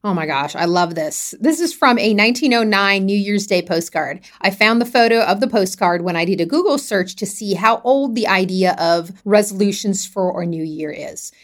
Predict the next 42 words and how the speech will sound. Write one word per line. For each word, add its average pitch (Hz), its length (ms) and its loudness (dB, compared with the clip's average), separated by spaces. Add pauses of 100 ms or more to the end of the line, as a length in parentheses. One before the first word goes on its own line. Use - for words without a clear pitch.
(160)
And 175 140 -4
by 175 100 2
the 170 80 2
way, 156 380 -4
the 190 60 -4
concept 190 460 -2
is 160 340 -4
thousands 185 440 2
of 170 80 -12
years 151 240 -8
old. - 300 -14 (340)
Uh, - 140 -6
two - 320 4
things 311 340 2
this 269 220 -4
poem 240 440 2
references 202 920 -2
that 196 120 2
are 165 80 0
so 220 500 2
true. 151 460 -8 (400)
When 180 180 -2
you 190 120 2
break 208 360 2
a 285 60 0
resolution, 240 800 2
it 180 260 -6
bothers 165 560 -2
you. - 300 -20
It 175 100 -8
really 240 240 2
troubles 214 560 2
you, - 300 -10 (160)
right? 175 360 0 (440)
Second 285 400 2
thing, 202 420 0
resolutions 214 800 0
are 165 160 -6
really 170 380 -4
easy 143 520 -12
to - 160 -20
break. - 600 -16